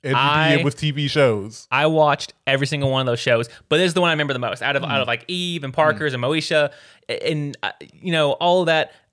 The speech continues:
Speaker 2: this is the one I actually, like, oh, it's Thursday night, I think is when it was on. I was like, "Let's go, like, watch One on One," just because it's
Speaker 1: Yeah.
Speaker 2: a new episode.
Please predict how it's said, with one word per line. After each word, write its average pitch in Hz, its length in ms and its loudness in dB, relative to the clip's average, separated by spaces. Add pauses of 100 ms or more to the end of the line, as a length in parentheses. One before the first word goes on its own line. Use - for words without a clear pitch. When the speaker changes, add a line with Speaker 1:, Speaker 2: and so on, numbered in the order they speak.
(180)
Speaker 2:
this 170 280 -2
is 165 40 -12
the 156 100 0
one 151 160 2
I 139 60 0
actually, 135 340 -2
like, 123 280 -4
oh, 208 240 4
it's 151 280 -6 (440)
Thursday 151 340 0
night, 135 180 -4
I 127 60 2
think 135 160 -4
is 123 60 -8
when 131 80 -6
it - 20 -4
was 123 120 -4
on. 131 120 0
I 127 40 0
was 123 80 -2
like, 127 120 -2
"Let's 165 140 -6
go, 160 180 0
like, 131 460 -6 (440)
watch 143 440 -4
One 135 160 0
on 123 160 -4
One," 120 180 -12
just 120 140 -14
because 131 180 -4
it's 127 100 -2
Speaker 1:
Yeah. 135 60 -2
Speaker 2:
a - 20 -8
new 127 140 -4
episode. 117 360 -14